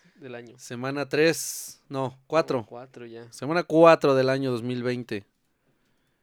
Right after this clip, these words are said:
Speaker 2: De este
Speaker 1: Semana
Speaker 2: caótico
Speaker 1: cuatro.
Speaker 2: dos mil veinte.
Speaker 1: Parece que enero ya duró como tres meses, ¿no?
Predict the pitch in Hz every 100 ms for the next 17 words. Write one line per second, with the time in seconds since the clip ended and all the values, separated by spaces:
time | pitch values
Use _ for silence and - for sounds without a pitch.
0 | _ _ 123 117 135 127 123 123 135 135
1 | - 117 110 120 123 123 120 113 101 101
2 | _ _ _ _ _ 143 165 185 143 143
3 | 156 156 143 143 147 147 120 135 135 139
4 | 131 127 151 123 143 254